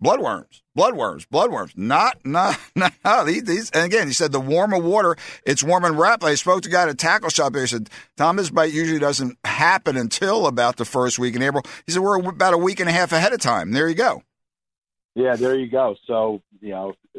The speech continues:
Speaker 2: if you use that as any kind of an indicator, and so far what you're hearing and what I'm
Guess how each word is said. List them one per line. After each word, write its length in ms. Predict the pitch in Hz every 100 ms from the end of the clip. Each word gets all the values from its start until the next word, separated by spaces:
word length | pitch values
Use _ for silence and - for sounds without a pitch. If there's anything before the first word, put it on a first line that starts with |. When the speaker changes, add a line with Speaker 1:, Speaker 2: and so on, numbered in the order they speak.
| 87 _
Speaker 2:
if 80 | 107 -
you 140 | 147
use 220 | 170 143
that 260 | 139 139 131
as 140 | 117 120
any 140 | 120
kind 260 | 131 127 123
of 60 |
an 120 | 110 120
indicator, 540 | 139 120 104 101 95
and 100 | 98 -
so 220 | 139 123 -
far 240 | 127 123
what 180 | 110 101
you're 220 | 117 123
hearing 360 | 113 117 117 113
and 120 | 92
what 160 | 90 95
I'm 220 | 117